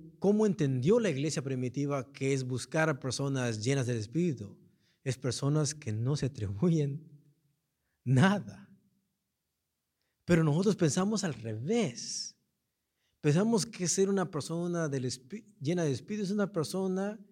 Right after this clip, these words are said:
que sí se lo merece. ¿Lo entiendes? ¿Cómo está al revés nuestra forma de pensar? Para la iglesia primitiva es, esta persona tiene que ser dependientemente,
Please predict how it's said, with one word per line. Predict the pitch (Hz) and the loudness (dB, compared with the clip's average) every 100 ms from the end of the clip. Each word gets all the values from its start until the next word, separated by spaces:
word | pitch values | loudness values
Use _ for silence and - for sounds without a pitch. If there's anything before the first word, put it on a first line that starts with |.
| _ _ _ | _ _ _
que | 156 135 | -2 -2
sí | - - - 220 233 | -2 -6 -4 0 2
se | - 208 | 2 4
lo | 190 185 | 4 4
merece. | 180 240 233 185 98 - _ _ _ | 4 4 2 -4 -10 -20 _ _ _
¿Lo | 123 143 | 0 2
entiendes? | 139 185 247 190 117 | 2 0 0 0 -2
¿Cómo | - 208 220 | -2 2 2
está | 202 196 | 2 0
al | |
revés | 185 147 123 120 135 196 226 - - - _ _ - | 0 0 -2 -2 -4 -4 -8 -10 -12 -16 _ _ -10
nuestra | 123 123 | -6 -4
forma | 147 160 | -2 -2
de | 143 | -2
pensar? | 127 110 123 156 - _ _ _ _ _ _ - | -4 -6 -8 -12 -16 _ _ _ _ _ _ 2
Para | 156 | 4
la | |
iglesia | 143 185 196 | 6 6 4
primitiva | 156 139 139 202 185 190 | 4 2 2 2 4 4
es, | 190 - - - _ _ _ - | 2 -2 -18 -20 _ _ _ -2
esta | 185 196 165 | 0 2 0
persona | 139 156 170 160 | -2 0 0 -2
tiene | - 175 165 | -2 -4 -2
que | 135 | -4
ser | - 156 | 0 0
dependientemente, | 135 131 165 - 170 160 147 143 165 233 226 - 175 156 151 160 185 160 117 135 | -2 0 0 0 0 2 2 2 2 2 2 2 4 4 4 4 4 2 -2 -6